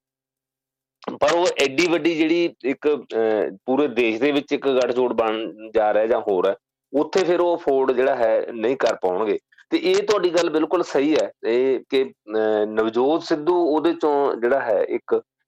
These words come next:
ਲੀਡਰ ਵਜੋਂ ਜਾਂ ਕ-, ਕੋਈ ਐਮ ਪੀ ਦੇ ਕਿਤੇ, ਅਹ, ਜ-, ਜਿਹੜਾ ਜ-, ਉਮੀਦਵਾਰ ਵਜੋਂ ਵੀ ਜਿਹੜਾ ਹੈ ਉੱਭਰ ਸਕਦਾ ਹੈ,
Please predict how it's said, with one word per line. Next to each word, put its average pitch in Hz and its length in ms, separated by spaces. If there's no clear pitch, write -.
ਲੀਡਰ 113 320
ਵਜੋਂ 110 400
ਜਾਂ 107 260
ਕ-, - 240
ਕੋਈ 107 180
ਐਮ 113 320
ਪੀ 117 160
ਦੇ 110 180
ਕਿਤੇ, 104 540
ਅਹ, 92 260
ਜ-, 98 300
ਜਿਹੜਾ 104 240
ਜ-, 101 140
ਉਮੀਦਵਾਰ 127 600
ਵਜੋਂ 117 220
ਵੀ 127 80
ਜਿਹੜਾ 113 200
ਹੈ 107 140
ਉੱਭਰ 131 340
ਸਕਦਾ 92 320
ਹੈ, 76 80